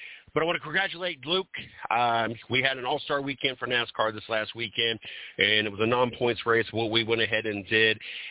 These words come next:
is the highest finishing, um, person, um, won a twenty-five dollar gift card, which I got to drop it off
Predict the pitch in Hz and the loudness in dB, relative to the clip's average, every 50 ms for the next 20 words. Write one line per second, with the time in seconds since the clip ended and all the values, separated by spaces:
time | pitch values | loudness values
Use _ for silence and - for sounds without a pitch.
0 | - - 104 107 98 98 107 95 - - 117 117 120 123 120 120 117 - - - | -4 -2 -2 -2 0 0 -2 -2 0 0 -2 0 0 0 0 0 -2 -6 -8 0
1 | - 117 120 123 117 - - - 120 117 117 117 113 107 - - - - - 113 | 2 2 4 4 2 -2 -2 -2 -2 0 0 -2 -4 -6 -10 -10 -8 -2 2 2
2 | 110 110 104 101 98 98 98 98 - - 135 131 127 - - - 117 117 120 120 | 2 2 2 0 0 -2 -4 -6 -2 0 0 0 0 -2 -2 0 2 2 0 0
3 | - - _ _ _ _ _ - - 101 101 95 95 98 98 98 104 104 107 113 | -4 -10 _ _ _ _ _ -2 0 0 0 0 -4 -6 -6 -8 -6 -2 0 2
4 | 117 117 117 120 120 110 104 104 101 - - 117 120 123 - 120 117 113 113 113 | 4 4 4 2 0 -2 -6 -6 -6 -6 -4 -2 -2 -2 0 0 0 0 0 0
5 | 113 113 107 - 123 123 113 - - - 123 117 117 117 117 - - - - - | -2 -2 -2 -2 -2 -4 -4 -4 0 0 2 2 2 0 -2 -8 -12 -10 -10 -10
6 | - - - - 107 - - 107 98 101 110 107 101 98 - 117 113 110 - 110 | -12 -10 -2 -2 0 0 0 -4 -4 -2 -4 -4 -4 -6 -6 -4 -4 -4 -4 -4
7 | 110 110 107 | -2 -4 -4